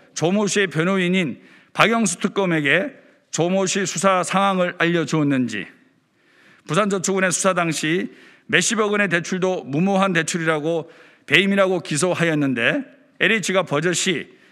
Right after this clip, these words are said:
공영 개발을 추진하고 있는 사업지에서 민간 개발을 하겠다는 민간 사업자에게 이루어진 천억 원이 넘는 대출이 정상 대출이라고 판단하였는지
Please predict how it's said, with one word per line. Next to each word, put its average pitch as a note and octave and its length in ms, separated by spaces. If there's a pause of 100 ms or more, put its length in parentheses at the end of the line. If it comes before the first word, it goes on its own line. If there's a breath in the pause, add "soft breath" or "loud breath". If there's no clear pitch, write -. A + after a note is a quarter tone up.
공영 A3 340
개발을 F#3 360
추진하고 F3+ 440
있는 D#3+ 340 (260 loud breath)
사업지에서 E3 1080 (480 loud breath)
민간 G3 380
개발을 F#3 360
하겠다는 E3+ 600 (280 loud breath)
민간 F#3+ 440
사업자에게 D#3 720 (460 soft breath)
이루어진 E3+ 480
천억 A#3 280
원이 G#3 140
넘는 E3 360
대출이 E3 580 (340 loud breath)
정상 F#3 500
대출이라고 D#3+ 540
판단하였는지 D3 1040